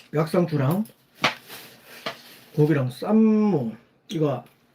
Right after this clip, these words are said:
와사비 쌈무 싸서 먹어볼게요. 와사비입니다, 와사비.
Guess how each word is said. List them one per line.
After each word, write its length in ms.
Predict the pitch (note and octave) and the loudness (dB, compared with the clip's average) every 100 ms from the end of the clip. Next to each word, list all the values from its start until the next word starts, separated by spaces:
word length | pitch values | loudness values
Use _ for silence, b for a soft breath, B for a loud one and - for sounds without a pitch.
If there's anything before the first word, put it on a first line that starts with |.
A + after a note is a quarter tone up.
| - _ | -18 _
와사비 400 | C3+ E3+ A3 F3 | -2 4 4 4
쌈무 680 | C#3 E3 D#3+ C#3 C3+ C3+ G2+ - _ _ _ _ b b b b | 0 -2 -2 0 -2 -2 -6 -12 _ _ _ _ b b b b
싸서 200 | - D3+ | -6 -4
먹어볼게요. 520 | C3+ B2+ C3 B2 A2 G2 | -2 0 -2 -4 -8 -6
와사비입니다, 580 | D#3 D#3+ C3 A#2 A2+ | -2 -2 -4 -6 -10
와사비. 340 | G2+ A#2+ G#2+ | -10 -12 -12